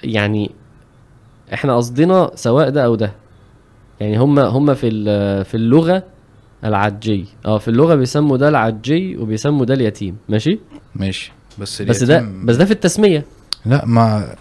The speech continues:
Speaker 2: يعني، م-، هي ال-، اليتيم ده اللي فاقد الأب، هو ده اللي إحنا عارفينه. هل في الدين
Speaker 1: آه.
Speaker 2: مقصود بيها حاجة تانية؟ ما أظنش.
Speaker 1: لا، مقصود بيها غالبًا عشان اللي فاقد الأم فأبوه موجود، فعنده ال-،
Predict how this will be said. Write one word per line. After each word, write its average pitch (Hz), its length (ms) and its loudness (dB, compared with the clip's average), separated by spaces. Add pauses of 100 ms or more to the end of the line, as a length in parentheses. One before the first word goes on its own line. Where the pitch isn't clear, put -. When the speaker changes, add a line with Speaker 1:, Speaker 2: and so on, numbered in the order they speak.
(120)
Speaker 2:
يعني، 104 320 -2
م-، 104 160 -4
هي 98 320 -2
ال-، 104 200 -4
اليتيم 110 520 0
ده 151 100 2
اللي 151 160 0
فاقد 143 340 4
الأب، 107 400 2
هو 110 160 0
ده 120 100 2
اللي 120 120 2
إحنا 117 160 -2
عارفينه. 92 500 -2
هل 107 140 -2
في 120 180 -10
الدين 110 300 2
Speaker 1:
آه. 107 40 0
Speaker 2:
مقصود 113 260 -4
بيها 107 680 2
حاجة 117 180 -2
تانية؟ 135 400 -2
ما 123 120 -4
أظنش. 120 400 -2
Speaker 1:
لا، 127 220 6
مقصود 131 360 -2
بيها 156 300 2
غالبًا 165 380 4
عشان 151 440 0
اللي 123 200 -2
فاقد 147 340 -2
الأم 147 520 2
فأبوه 117 600 0
موجود، 131 520 0
فعنده 135 500 -2
ال-، 107 540 -6